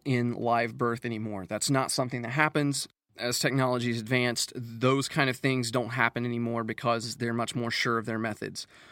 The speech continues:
In the event that there was a live birth, the child would immediately be cared for and protected under New York state law, just like we said a minute ago. So,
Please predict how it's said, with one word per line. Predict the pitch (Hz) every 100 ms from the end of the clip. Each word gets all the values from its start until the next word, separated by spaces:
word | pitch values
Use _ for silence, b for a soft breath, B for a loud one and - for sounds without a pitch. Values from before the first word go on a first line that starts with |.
| B -
In | 147 156
the | 180
event | 160 135 151
that | 135 -
there | 123
was | 123 180 175
a |
live | 156 147 139 131
birth, | 127 127 - - b b b
the | 131
child | - 143 135
would | 135
immediately | 135 156 160 143
be | 127
cared | - - 160 139
for | 147 135 131
and | 139 165
protected | 160 - 139 - 131 -
under | 139 143 135 131 131
New | 120
York | 127 123 120
state | - 127 107
law, | 113 104 98
just | 117 120
like | 117
we | 117
said | - 120
a | 117
minute | 113 110
ago. | 104 107 104
So, | - 143 127